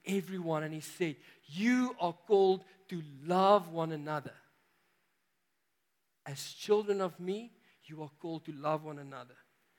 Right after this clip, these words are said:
And then in Ephesians five, verse twenty-one, the very verse before we go into this whole section of husband and wife, that verse says, verse twenty-one says, "Submitting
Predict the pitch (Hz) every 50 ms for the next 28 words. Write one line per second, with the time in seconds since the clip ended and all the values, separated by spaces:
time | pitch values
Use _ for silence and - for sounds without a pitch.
0 | _ _ _ _ _ - - 208 214 208 233 262 254 247 233 226 220 - - -
1 | 247 262 277 277 240 185 190 175 180 170 - - 240 233 233 240 226 208 196 196
2 | - - 208 196 196 196 202 214 220 214 202 185 175 160 135 - - 220 262 302
3 | 320 320 311 285 208 170 196 262 269 233 170 143 - - - - _ _ _ _
4 | _ _ _ _ _ _ _ _ _ _ - 214 214 208 - - - - 254 254
5 | 254 254 247 247 233 180 226 226 226 220 220 220 220 214 220 185 196 185 185 -
6 | 165 196 208 202 202 - - 240 208 208 - - 233 214 214 185 160 139 - -
7 | - 180 190 214 190 214 208 202 196 196 165 156 175 175 185 208 226 220 - -
8 | - _ _ _ _ _ _ _ _ _ _ _ _ _ _ - 190 233 240 -
9 | - 160 175 208 208 190 190 - - - 185 175 165 156 156 - - - 165 170
10 | 165 - 185 185 180 180 175 180 165 160 160 - 160 156 - - 165 165 - 175
11 | 180 208 233 254 254 247 254 247 254 247 226